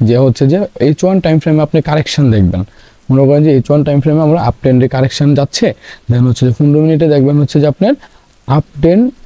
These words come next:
আপ ট্রেন্ড চল-, মানে আপ ট্রেন্ড চলতেছে।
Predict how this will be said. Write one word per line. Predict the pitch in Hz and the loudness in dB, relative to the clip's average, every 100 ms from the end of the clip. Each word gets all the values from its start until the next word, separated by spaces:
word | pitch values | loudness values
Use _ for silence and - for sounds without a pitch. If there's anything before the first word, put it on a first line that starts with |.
| - - _ _ _ | -20 -20 _ _ _
আপ | 143 147 - | -4 -4 0
ট্রেন্ড | 147 139 | 0 2
চল-, | 156 143 | 0 0
মানে | 139 143 | 0 0
আপ | 143 - | -2 -2
ট্রেন্ড | 143 139 | 0 0
চলতেছে। | 139 127 120 - | 2 0 0 -4